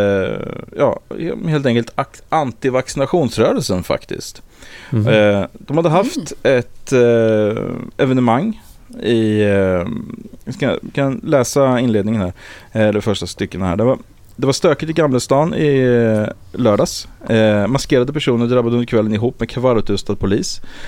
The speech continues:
Speaker 1: Men risken för stenkastare var inte alls anledning till att polisen var på plats till att börja med.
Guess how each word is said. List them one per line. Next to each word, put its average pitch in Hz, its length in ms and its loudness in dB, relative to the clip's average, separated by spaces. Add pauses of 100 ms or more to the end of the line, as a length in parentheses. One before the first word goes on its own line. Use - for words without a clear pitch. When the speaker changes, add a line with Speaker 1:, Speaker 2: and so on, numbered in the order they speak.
(180)
Speaker 1:
Men 131 140 2
risken 135 320 -2
för - 80 -10
stenkastare 123 560 0
var 117 80 2
inte 107 180 2
alls 143 180 2
anledning 107 380 2
till 101 140 -2
att - 60 -6
polisen 98 360 -2
var 92 40 -6
på - 100 -14
plats - 320 -4
till - 120 -4
att - 80 -6
börja 143 240 2
med. 87 180 -4